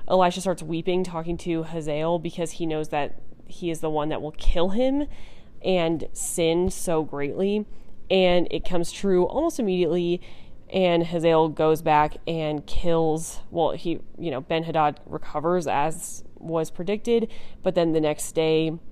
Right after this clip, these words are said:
um, uh, Hazael,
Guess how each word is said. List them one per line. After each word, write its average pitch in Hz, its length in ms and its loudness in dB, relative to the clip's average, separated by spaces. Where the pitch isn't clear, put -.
um, 160 460 2
uh, 165 320 0
Hazael, 160 680 2